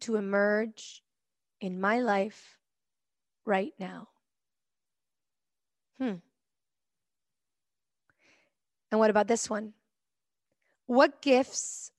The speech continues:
are ready to bloom?" What is that gift, mamacita, that you have that's dying to express itself, that's dying to just bloom, come out and express itself?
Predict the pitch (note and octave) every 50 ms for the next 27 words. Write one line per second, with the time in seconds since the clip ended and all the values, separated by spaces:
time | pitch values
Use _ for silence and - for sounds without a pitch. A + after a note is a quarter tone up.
0 | _ _ - G#3 G#3+ G#3 G3 G3+ G#3 G3+ G#3 A#3 A#3 B3 A#3+ - - B3+ G#3+ G3
1 | G#3+ G3+ G3 G3+ B3+ B3 A#3+ A3+ G#3+ _ _ _ _ _ _ _ _ _ _ _
2 | _ _ _ _ _ _ _ _ _ _ _ _ _ _ _ _ _ _ _ _
3 | _ _ _ _ _ _ _ _ _ _ _ _ _ _ _ - A3 B3+ D#4 F4+
4 | F4+ D#4+ - - D4+ D#4 D4+ A#3+ A3 A#3+ C#4+ C#4 B3 - - - - - D5+ -
5 | G#3 G#3 G3 G3+ F#3+ - - A3 G3 G3 - G#3+ G#3+ A3 - A#3+ A#3+ - C#4 G#3+
6 | A#3 D4 D4+ C#4 G#3+ A#3+ B3 G#3+ G3 F#3+ - A3 A#3+ A3+ _ _ _ _ _ _
7 | _ _ _ _ _ _ _ _ _ _ _ _ _ _ - A3+ A3 G3+ A3 G#3+
8 | A3 A3 A3+ F#4+ G4 G#4+ A4+ A4+ A#4 A4 G#4+ F#4+ F4 D4 - D4+ B3 A3+ G#3 -
9 | - - A3+ G#3 G3 - - F#3+ - - - - - - - _ - C#4 A#3+ -
10 | - B3+ D4 F4 F4+ F#4+ G#4 G#4+ G#4+ A4 - E4+ - - C#4 - - G#3 F#3 G3
11 | A3+ C4 C#4 C#4+ D#4+ D4+ C4+ A#3 A3 A3+ C4 C#4+ - _ _ - - C#4 C4+ -
12 | C#4 C#4+ C#4 A#3 - - _ _ _ _ _ _ _ _ _ _ _ _ _ _
13 | - A#3 A3+ A3+ G#3 - - - G3+ E3+ - - A3+ - - C#4 A#3+ A3+